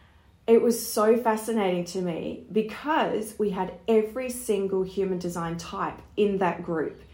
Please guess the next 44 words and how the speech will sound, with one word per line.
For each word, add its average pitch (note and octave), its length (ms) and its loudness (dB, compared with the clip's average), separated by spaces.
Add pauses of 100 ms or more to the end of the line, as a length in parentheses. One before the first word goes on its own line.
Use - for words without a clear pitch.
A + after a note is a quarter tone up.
(120)
including A#3 480 0
a G3 60 -2
reflector, F3+ 560 -6 (120)
a G#4 60 -2
little B4 460 6
unicorn. A4+ 580 4 (1120)
So C4 340 6
I B3+ 120 4
had A#3+ 320 0 (600)
manifested A3+ 920 2
and F#3 120 -2
attracted F#3+ 680 -2
the F#3+ 100 0 (320)
perfect C#4+ 800 2
group A#3 500 6 (440)
of A3 200 6
women G#3 540 2
who G#3+ 120 4
had G#3+ 260 0 (440)
every B3+ 300 2
single A3 360 0
human G3+ 280 -2
design F3 360 -6
type. E3 280 -6
There's A3 140 0
a A3 60 -8
special D#4 320 -2
name F3+ 300 0
for F3+ 280 4
when F#3 200 2
you F3 140 2
bring F3 260 2
a E3+ 40 4
group E3 500 -4
together E3 400 -2
like D#3 340 -4
that. G#3 260 -2
I G3+ 80 2
don't G#3 340 0
know D#3 160 0
it. D#3 100 -4
I F3 80 -2
must F3+ 340 -2
go, E3+ 220 0